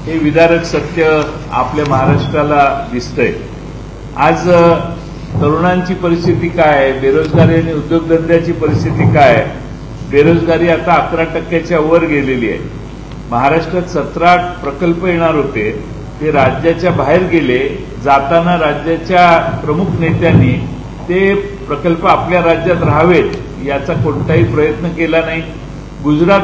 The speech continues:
राज्यात विशेषतः प्रकल्प गेले तर, तर मुख गिळून गप्प बसणारी आमचे महाराष्ट्राचे सध्याचे सत्ताधारी आहेत. आज, अ, महाराष्ट्र सरकारमध्ये अडीच लाख पदं रिकामी आहेत.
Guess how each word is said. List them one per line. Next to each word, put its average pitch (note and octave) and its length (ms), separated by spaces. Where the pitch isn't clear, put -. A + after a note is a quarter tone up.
राज्यात F3+ 380
विशेषतः F3+ 440
प्रकल्प F3+ 480
गेले E3+ 440
तर, F3 120
तर F#3+ 60
मुख F3 220
गिळून F#3 480
गप्प F3 320
बसणारी E3 580
आमचे D3 320
महाराष्ट्राचे C#3+ 720
सध्याचे C#3 540
सत्ताधारी A#2+ 640
आहेत. F2+ 120
आज, E3+ 360
अ, E3+ 180
महाराष्ट्र D#3+ 600
सरकारमध्ये E3 720
अडीच D3+ 420
लाख D#3+ 160
पदं E3 400
रिकामी C#3 440
आहेत. F#2 240